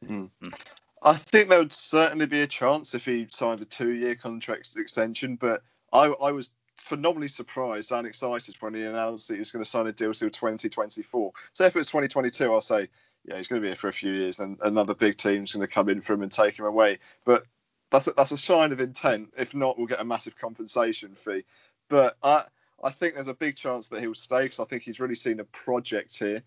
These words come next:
Speaker 1: I don't know how, because, you know, when he came in, we were awful. And since then, I think only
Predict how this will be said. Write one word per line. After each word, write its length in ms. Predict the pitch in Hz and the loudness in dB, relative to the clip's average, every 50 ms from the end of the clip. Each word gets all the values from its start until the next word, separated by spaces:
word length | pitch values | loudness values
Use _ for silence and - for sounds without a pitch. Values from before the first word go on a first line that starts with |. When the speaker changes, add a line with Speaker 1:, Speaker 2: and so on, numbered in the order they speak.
| _ _ - | _ _ -2
Speaker 1:
I 60 | 139 | 2
don't 120 | - 180 | 4 6
know 100 | 165 139 | 6 6
how, 260 | 120 135 131 117 107 110 | 6 4 2 2 0 -2
because, 460 | 110 110 - 123 113 110 - - - _ | -6 -6 -6 -6 -6 -6 -8 -12 -16 _
you 60 | 139 123 | -6 -2
know, 120 | 120 113 | -2 0
when 140 | 117 127 127 | 0 0 -2
he 80 | 120 113 | -2 -2
came 280 | - 127 117 113 117 113 | -2 -2 -2 0 -2 -4
in, 180 | 104 104 101 _ _ _ _ - | -6 -6 -8 _ _ _ _ -4
we 120 | 117 113 | -2 0
were 140 | 107 107 - - _ _ | 0 0 -4 -8 _ _
awful. 540 | 127 120 113 110 107 - - 107 98 101 98 | 0 0 0 0 -4 -6 -8 -6 -6 -6 -6
And 120 | 107 107 - _ | -8 -10 -12 _
since 380 | - - - 151 139 127 - - | -4 0 0 0 0 0 0 2
then, 240 | 113 107 104 104 - _ - - _ - | 2 2 2 0 -6 _ -20 -12 _ -8
I 60 | 117 | -2
think 220 | - 131 120 98 123 | 0 0 2 4 4
only 220 | 127 123 120 | 4 4 2